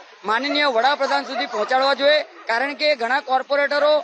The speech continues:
નાના નાના કામ કરી અને ફોટા સેશન કરી અને ફે-, Facebook પર જ્યારે ફોટા વાયરલ કરતા હોય છે, ત્યારે અમે ખાસ કરીને વોર્ડ નંબર ત્રણના કોર્પોરેટરોને સા-, સ્પાર્ક ટુડે ન્યૂઝના માધ્યમથી અપીલ કરીએ છીએ કે આ તમામ ભૂવાઓ સાથે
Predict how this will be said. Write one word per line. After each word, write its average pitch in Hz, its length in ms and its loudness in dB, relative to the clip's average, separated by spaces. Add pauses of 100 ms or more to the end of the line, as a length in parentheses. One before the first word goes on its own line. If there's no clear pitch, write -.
(280)
નાના 233 240 0
નાના 285 240 0
કામ 269 280 0
કરી 294 340 -2
અને 262 220 -4
ફોટા 262 300 -2
સેશન 262 320 -2
કરી 262 340 0 (240)
અને 262 220 0
ફે-, 240 220 -2
Facebook 254 500 0
પર 302 180 2 (340)
જ્યારે 247 220 0
ફોટા 277 340 0
વાયરલ 285 280 0
કરતા 269 260 0
હોય 285 120 4
છે, 302 140 0
ત્યારે 285 280 0
અમે 262 300 0
ખાસ 240 300 -2
કરીને 294 360 2 (360)
વોર્ડ 269 240 0
નંબર 294 260 -2
ત્રણના 277 400 -2
કોર્પોરેટરોને 285 840 2 (580)
સા-, 247 240 2
સ્પાર્ક 269 320 0
ટુડે 302 200 0
ન્યૂઝના 294 280 -4
માધ્યમથી 277 480 0
અપીલ 294 180 -6
કરીએ 294 240 2
છીએ 311 120 0
કે 311 80 -2
આ 294 140 -4
તમામ 285 320 0
ભૂવાઓ 285 360 4
સાથે 269 320 2